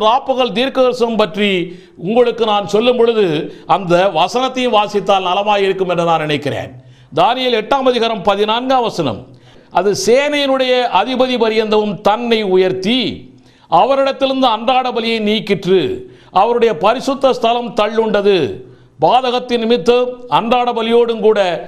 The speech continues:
சேனையும் அதற்கு ஒப்பு கொடுக்கப்பட்டது. அது சத்தியத்தை தரையிலே தள்ளிற்று, அது கிரியை செய்து அனுகூலம் அடைந்தது. பரிசுத்தவானாகிய ஒருவன் பேச கேட்டேன்.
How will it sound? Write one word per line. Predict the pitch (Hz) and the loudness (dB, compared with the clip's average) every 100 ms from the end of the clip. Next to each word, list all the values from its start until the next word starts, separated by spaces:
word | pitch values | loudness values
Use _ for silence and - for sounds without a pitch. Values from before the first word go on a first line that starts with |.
| - - | -16 0
சேனையும் | 214 240 240 240 226 | 2 2 0 0 0
அதற்கு | 214 214 214 190 | -2 0 0 2
ஒப்பு | 208 | 2
கொடுக்கப்பட்டது. | 202 202 196 180 180 180 175 120 - - - - _ 185 | 2 0 0 -2 0 0 0 -2 -8 -20 -20 -20 _ 0
அது | 196 | 0
சத்தியத்தை | 190 202 208 262 254 240 185 | 0 0 0 -4 -2 -4 0
தரையிலே | 214 240 233 226 | 0 0 0 0
தள்ளிற்று, | 220 208 226 214 226 233 254 - - - | 0 -2 -2 -4 0 0 -2 -8 -18 -6
அது | - 190 196 | 0 2 0
கிரியை | - 233 262 240 | -2 0 0 -2
செய்து | 226 226 208 | -2 0 0
அனுகூலம் | 196 220 220 240 220 | 0 0 0 0 0
அடைந்தது. | 214 220 220 220 247 262 - - - - | -2 0 0 2 0 -2 -8 -18 -20 0
பரிசுத்தவானாகிய | 180 247 254 247 240 226 220 202 196 | 0 0 0 2 2 0 -2 0 0
ஒருவன் | 196 214 220 214 - 120 - _ - | 2 0 0 -6 -10 -16 -20 _ -4
பேச | 196 214 208 - | -2 0 -2 2
கேட்டேன். | 180 - 151 127 | 0 2 0 0